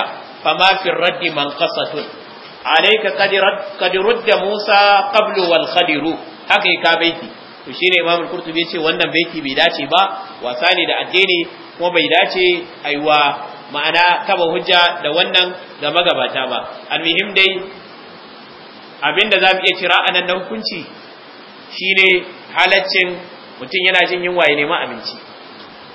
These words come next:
Halal ne, babu laifi akan haka. To a nan Allah ya gaya mana suka hana su. Bayan sun hana su, "Fa wajada fiha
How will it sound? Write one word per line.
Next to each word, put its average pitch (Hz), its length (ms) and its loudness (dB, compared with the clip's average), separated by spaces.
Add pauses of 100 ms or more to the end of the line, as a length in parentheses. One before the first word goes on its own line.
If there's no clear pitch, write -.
(240)
Halal 185 320 2
ne, 196 120 4 (480)
babu 180 240 2
laifi 165 360 0 (340)
akan 156 320 0
haka. 131 240 -2 (1400)
To 143 120 -8
a 160 140 0
nan 220 180 4 (580)
Allah 208 280 2
ya 185 120 6
gaya 190 200 4
mana 180 240 2
suka 170 220 0
hana 147 260 2
su. - 100 -10 (400)
Bayan 240 380 4
sun 233 140 -4
hana 226 300 2
su, 196 100 -8
"Fa 185 100 -2
wajada 190 540 2
fiha 185 300 2